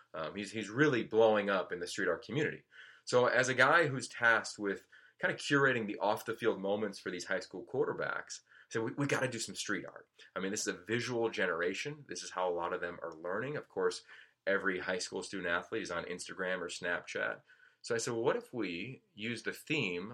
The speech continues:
of twenty eighteen," which for us was "I am," you know, the idea being "I am more than a quarterback." You know, this year, in this era, social media is so intense. High school quarterbacks have twenty, thirty, seventy thousand Instagram followers, and people are constantly telling them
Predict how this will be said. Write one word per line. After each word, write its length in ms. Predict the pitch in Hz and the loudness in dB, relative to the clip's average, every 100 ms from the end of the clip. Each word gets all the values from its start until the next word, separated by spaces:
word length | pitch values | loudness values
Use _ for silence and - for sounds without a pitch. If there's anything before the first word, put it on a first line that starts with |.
| 113 | -10
of 140 | - | -10
twenty 320 | - 107 104 | -6 -4 -2
eighteen," 480 | 120 123 90 78 92 | -4 -6 -10 -10 -10
which 140 | 87 - | -12 -10
for 220 | - 95 | 0 2
us 220 | 104 - | 2 0
was 280 | 90 82 - _ _ _ - | -4 -4 -6 _ _ _ 0
"I 180 | 87 | 2
am," 340 | 104 92 69 80 107 _ _ | 2 0 -4 -10 -14 _ _
you 100 | 92 | -18
know, 60 | 80 | -12
the 120 | 82 | -6
idea 280 | 85 85 87 | -4 -2 -4
being 220 | 85 82 - | -4 -8 -6
"I 120 | 90 | -6
am 280 | 87 82 80 - | -6 -8 -12 -6
more 200 | 92 92 | -2 -2
than 140 | 98 | -2
a 40 | 110 | -6
quarterback." 580 | - 87 76 80 87 - | -6 -6 -6 -8 -8 -10
You 100 | 85 | -10
know, 80 | 82 | -6
this 240 | 95 - | -4 -2
year, 220 | 92 87 - - - - | 0 0 -2 -20 -20 -14
in 100 | 85 | -6
this 180 | 95 90 - | -2 0 4
era, 320 | 107 95 82 | 4 4 2
social 320 | - - 92 | -2 -4 -4
media 260 | 95 90 82 | -6 -4 -4
is 100 | - | -2
so 340 | - 107 107 | 2 4 4
intense. 460 | 110 - 82 80 - | 2 0 -4 -4 -2
High 140 | 92 | -4
school 220 | 90 - 95 | -4 -6 -2
quarterbacks 440 | 92 87 87 - | 0 2 0 -2
have 180 | 76 - | -12 -12
twenty, 320 | - 98 92 | -6 -4 -6
thirty, 380 | - 92 92 90 | -4 -2 -2 -2
seventy 420 | - 92 92 92 | 0 0 0 -4
thousand 400 | - 90 90 87 | 0 0 0 -2
Instagram 480 | 104 - 87 78 76 | -6 -6 -4 -4 -4
followers, 460 | 80 76 80 85 - - _ - | -4 -4 -4 -8 -12 -20 _ -14
and 120 | 87 | -10
people 280 | 113 107 87 | -10 -4 -4
are 60 | |
constantly 520 | 85 - 110 - 95 | -4 -4 -4 -4 -8
telling 400 | 90 - 95 90 | -8 -6 -4 -4
them 280 | 87 95 90 | -2 -2 -2